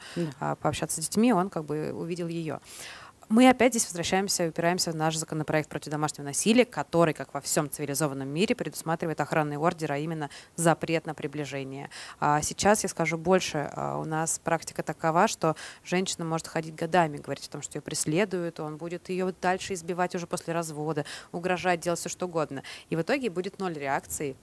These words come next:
Speaker 2: Потом, если будет труп, возможно, возбудят по халатности, как сейчас, опять-таки, а, вот эта вот женщина, которая участковая ответила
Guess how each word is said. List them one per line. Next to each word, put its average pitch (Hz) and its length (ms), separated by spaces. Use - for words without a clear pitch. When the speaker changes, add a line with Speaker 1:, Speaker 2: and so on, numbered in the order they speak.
Speaker 2:
Потом, 240 460
если 156 220
будет 151 260
труп, 240 340
возможно, 175 520
возбудят 151 440
по - 80
халатности, 180 520
как 143 140
сейчас, - 300
опять-таки, 165 440
а, 151 320
вот 151 120
эта 160 120
вот 156 140
женщина, 240 340
которая 160 360
участковая 151 500
ответила 143 560